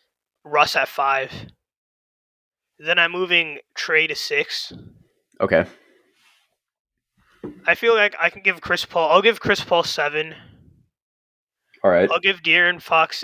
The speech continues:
Speaker 1: eight. Who else am I missing? I, I'll give Ben Simmons nine, actually. I'll give him nine. Then
Speaker 2: You'll,
Speaker 1: my
Speaker 2: you'll
Speaker 1: ten
Speaker 2: put Ben Simmons in the top ten?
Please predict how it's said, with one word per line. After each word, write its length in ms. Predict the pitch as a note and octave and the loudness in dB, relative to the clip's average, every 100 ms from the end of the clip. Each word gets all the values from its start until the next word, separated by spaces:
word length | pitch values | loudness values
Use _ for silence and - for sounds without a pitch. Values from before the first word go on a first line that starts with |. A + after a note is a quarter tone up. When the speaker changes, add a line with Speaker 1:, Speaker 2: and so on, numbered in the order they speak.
| - | -4
Speaker 1:
eight. 520 | C#3+ D3 - - - - _ _ _ _ _ _ _ _ _ _ _ _ _ _ | -2 -2 -4 -14 -16 -20 _ _ _ _ _ _ _ _ _ _ _ _ _ _
Who 120 | D#3 | -6
else 160 | D3+ | -6
am 140 | D#3+ C#3 | -8 -12
I 80 | C#3 _ _ _ | -14 _ _ _
missing? 440 | D3+ - D3 D3 - - | -12 -10 -12 -14 -18 -2
I, 140 | F3 F3+ | -2 2
I'll 160 | G#3+ | 0
give 280 | G#3+ A#3 E3+ | 0 -6 -2
Ben 180 | E3+ F3 | -4 -2
Simmons 420 | - E3+ D#3 C#3+ | -8 -10 -12 -16
nine, 300 | C3 C3 C3+ | -12 -10 -10
actually. 460 | C3+ - C#3+ C3+ C3+ C3 - _ | -10 -12 -12 -12 -12 -18 -20 _
I'll 160 | D3+ D3+ | -8 -6
give 140 | E3 | -8
him 120 | D3+ | -8
nine. 320 | C3+ C#3 C#3 C#3+ _ _ _ _ _ - | -6 -6 -6 -14 _ _ _ _ _ -4
Then 140 | - | 2
Speaker 2:
You'll, 80 | G2+ | 4
Speaker 1:
my 60 | G2 | 4
Speaker 2:
you'll 80 | G2 | 2
Speaker 1:
ten 120 | G#2 - | 0 0
Speaker 2:
put 120 | G2 | 0
Ben 160 | G#2+ | 0
Simmons 300 | G2+ A2 A2+ | 2 2 2
in 40 | G#2+ | 0
the 60 | |
top 180 | A2+ G#2 | 2 2
ten? 320 | A2 A#2 E3+ | 2 0 -2